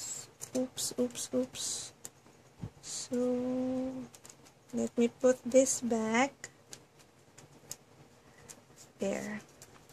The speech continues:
So, this one's a roll of circle stickers.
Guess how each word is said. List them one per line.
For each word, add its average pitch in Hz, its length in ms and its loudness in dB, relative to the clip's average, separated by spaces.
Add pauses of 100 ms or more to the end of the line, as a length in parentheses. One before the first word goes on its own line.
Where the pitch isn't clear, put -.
(2500)
So, 214 1120 2
this 240 240 2
one's 214 800 2 (840)
a 214 140 8
roll 269 640 10
of 208 400 4 (160)
circle 226 760 4
stickers. - 760 -6